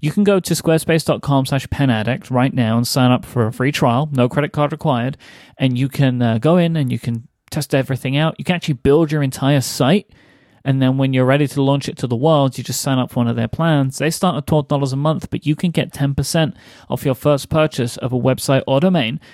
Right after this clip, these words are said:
and show your support for this show by using the offer code pen addict at checkout. Give you, like, a little top tip. If you sign up for the annual plan,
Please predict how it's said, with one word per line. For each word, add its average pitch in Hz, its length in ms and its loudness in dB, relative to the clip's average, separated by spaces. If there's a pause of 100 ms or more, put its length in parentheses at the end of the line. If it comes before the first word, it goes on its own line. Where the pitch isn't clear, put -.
(120)
and 143 80 0
show 147 140 0
your 139 100 0
support - 320 -4
for 139 100 -4
this 127 140 0
show 127 320 2
by 139 100 2
using 131 380 0
the 131 80 2
offer 123 220 -2
code 139 380 0
pen 175 240 0
addict 127 400 0
at - 100 -10
checkout. - 440 -6 (560)
Give 123 140 -8
you, 120 160 -6
like, - 240 -10
a 131 40 -4
little 131 220 0
top - 300 -8
tip. - 240 -2 (340)
If - 100 -8
you 147 60 -4
sign 170 160 0
up 165 100 -2
for - 120 -8
the 131 100 -8 (100)
annual 131 360 2
plan, - 400 -8